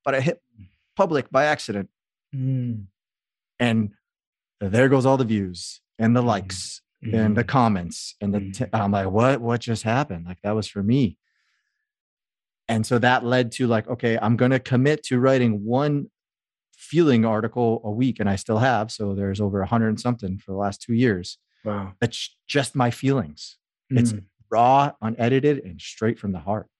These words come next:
Speaker 2: Wow. Talk, let's go back to that first article. Other than the, "Oh, fuck,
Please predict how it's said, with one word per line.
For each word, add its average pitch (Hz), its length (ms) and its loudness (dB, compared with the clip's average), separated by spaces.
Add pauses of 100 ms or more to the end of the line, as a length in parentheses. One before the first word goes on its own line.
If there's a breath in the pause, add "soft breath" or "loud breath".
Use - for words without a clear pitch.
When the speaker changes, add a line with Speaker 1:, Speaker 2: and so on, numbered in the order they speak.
(340)
Speaker 2:
Wow. 107 520 -2 (540)
Talk, 180 260 2
let's 170 240 4
go 196 120 6
back 185 180 4
to 185 80 0
that 165 180 4
first 147 260 0
article. 123 460 -2 (1000 soft breath)
Other 180 260 8
than 165 240 6
the, 147 300 2
"Oh, 147 160 8
fuck, 139 640 2